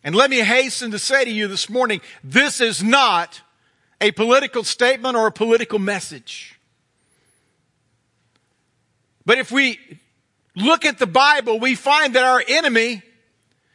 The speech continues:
is scripturally identified. Ephesians chapter six.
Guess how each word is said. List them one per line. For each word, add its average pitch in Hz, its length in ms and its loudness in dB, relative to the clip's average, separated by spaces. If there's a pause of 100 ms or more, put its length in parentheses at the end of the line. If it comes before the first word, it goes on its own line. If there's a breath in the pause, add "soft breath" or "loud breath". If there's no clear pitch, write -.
(220)
is 254 320 0
scripturally 240 1080 0 (120)
identified. 185 960 -2 (3000)
Ephesians 214 500 -2
chapter 240 400 -2
six. - 680 -12